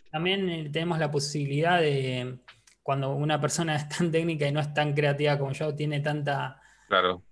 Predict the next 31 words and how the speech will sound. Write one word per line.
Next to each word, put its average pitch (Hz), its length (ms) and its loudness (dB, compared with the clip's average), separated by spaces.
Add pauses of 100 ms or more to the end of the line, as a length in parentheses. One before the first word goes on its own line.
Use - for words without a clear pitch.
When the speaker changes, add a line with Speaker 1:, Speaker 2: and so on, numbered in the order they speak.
Speaker 1:
tanta, 139 640 -4 (500)
digamos, 139 480 -6 (640)
capacidad 151 460 0
para 147 160 0
generar 151 460 0
figuras 151 420 0
orgánicas, 156 540 0
podemos 147 340 -2
impri-, 139 400 -6
importar, 139 540 0
digamos, 143 440 0
también 143 640 0 (420)
archivos, 147 760 -2
eh, 131 300 -4
que 131 80 -4
ya 143 120 -6
estén 151 240 -4
hechos 185 340 0
y 135 140 -2
también 139 420 -2
darles 143 320 0
un, 131 320 -4
un 143 140 -4
retoque 135 340 -4
más 165 540 -2
o, 135 260 -4
Speaker 2:
Ajá. 87 300 -2 (100)
Speaker 1:
o 151 160 -10
una 160 520 0
misma 156 260 0
imagen, 165 640 -2